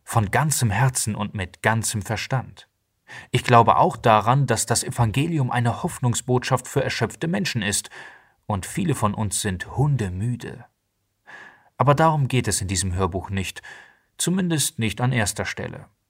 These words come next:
In diesem Hörbuch geht es um den letzten Teil deiner Überlegung.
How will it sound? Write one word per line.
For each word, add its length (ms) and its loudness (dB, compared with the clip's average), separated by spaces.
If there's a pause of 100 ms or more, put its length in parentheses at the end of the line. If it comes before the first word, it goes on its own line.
(500)
In 180 2
diesem 360 0
Hörbuch 460 0
geht 160 0
es 140 -2
um 160 0
den 120 2
letzten 500 -2
Teil 300 2
deiner 280 0
Überlegung. 720 -4